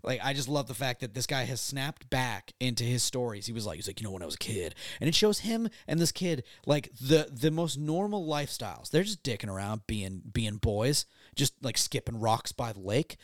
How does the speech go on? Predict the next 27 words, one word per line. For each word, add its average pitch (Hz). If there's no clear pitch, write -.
swinging 123
on, 117
uh, 113
swing 131
sets. -
Uh, 110
going 139
down, 120
uh, 127
metal 127
slides 135
in 131
the 113
summer 151
and 120
it 104
burns 131
your 117
legs. 131
You 160
know 175
what 180
I -
mean? 190
Like, 147
normal 180
shit. 202